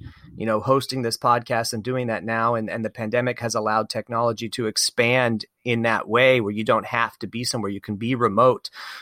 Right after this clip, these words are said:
I think it, uh, expands everyone's horizons as far as what we're able to do as far as content, which is good. Uh, but at the same time, i-, we are losing,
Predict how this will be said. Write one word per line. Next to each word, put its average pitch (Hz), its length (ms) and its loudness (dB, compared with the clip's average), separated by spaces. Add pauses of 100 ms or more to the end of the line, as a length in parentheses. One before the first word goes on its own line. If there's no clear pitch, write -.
I 101 80 -2
think 127 240 0
it, 120 140 -4 (380)
uh, 98 200 -4
expands 123 480 2
everyone's 131 400 2
horizons 110 640 0
as 104 120 2
far 107 280 2
as 104 160 -4
what 120 180 0
we're 113 160 0
able 113 280 0
to 104 100 -10
do 120 200 -2
as 104 100 -2
far 101 180 2
as - 80 -4
content, 127 720 0 (400)
which 120 220 0
is 110 120 -2
good. 107 380 0 (420)
Uh, 107 260 4
but 123 180 4
at 139 80 2
the 143 80 0
same 185 260 6
time, 151 460 2 (260)
i-, 92 240 -8
we 135 200 -4
are 131 120 2
losing, 139 720 0